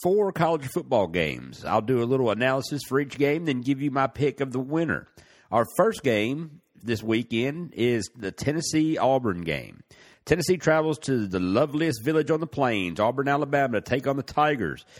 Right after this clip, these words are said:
You'd have to think that Auburn is pretty pissed off of themselves and want to forget about that ugly loss at Mississippi State and their loss to L S U.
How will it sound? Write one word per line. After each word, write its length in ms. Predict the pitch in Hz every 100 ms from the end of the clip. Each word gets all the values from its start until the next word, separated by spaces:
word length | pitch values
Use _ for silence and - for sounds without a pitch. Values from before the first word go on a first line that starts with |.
| - -
You'd 220 | 95 110 107
have 260 | 123 123
to 100 | 120
think 300 | - 143 143
that 160 | 117 80
Auburn 320 | 107 110 107
is 80 | 101
pretty 220 | 135 127
pissed 300 | - 139 -
off 320 | 147 147 135
of 120 | 113
themselves 680 | 104 101 - 117 113 113 110
and 160 | 113 85
want 220 | 98 98
to 280 | - 95 92 90 -
forget 340 | 104 98 143
about 380 | 120 104 98 -
that 180 | 90 -
ugly 260 | 113 131 139
loss 320 | 135 131 -
at 80 | 98
Mississippi 400 | 120 - - 123
State 400 | - 127 139 147
and 320 | 117 160 143
their 80 | 98
loss 300 | 101 107 98
to 100 | 98
L 140 | 110
S 160 | 107 -
U. 280 | 131 101